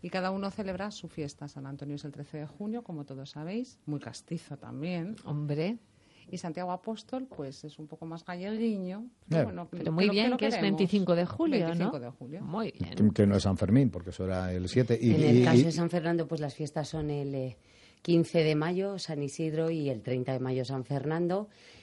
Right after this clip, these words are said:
Speaker 4: que son, eh, tradicionalmente son fiestas de, del patrón, patrón San Fernando,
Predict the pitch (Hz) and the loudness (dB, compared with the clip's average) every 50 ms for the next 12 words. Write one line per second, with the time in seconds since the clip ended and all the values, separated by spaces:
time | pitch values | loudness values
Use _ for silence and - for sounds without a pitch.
0 | _ _ - 147 131 - - 135 131 135 131 131 127 123 123 - - 143 139 123 | _ _ -4 -2 -2 0 0 0 2 2 2 2 2 0 -2 -2 -2 -2 -2 0
1 | - 147 135 131 135 135 143 139 156 143 - 147 139 123 - 139 127 - - 135 | 0 0 0 0 2 2 0 0 -2 -2 -2 -4 -4 -2 -2 -4 -4 -4 -4 -4
2 | 131 127 135 131 131 127 123 123 120 123 120 127 131 123 - 131 127 - - 151 | -2 -2 0 0 0 2 0 0 0 -2 -2 -2 -2 -2 -2 -4 -4 -2 -2 -2
3 | 175 202 190 - - _ - 127 117 - 131 127 123 - 143 - - - 135 127 | -2 -2 -4 -6 -10 _ -8 -8 -4 -2 -4 -4 -4 -4 -6 -6 -4 -4 -4 -2
4 | 143 147 156 160 170 175 | 0 0 0 0 -2 -4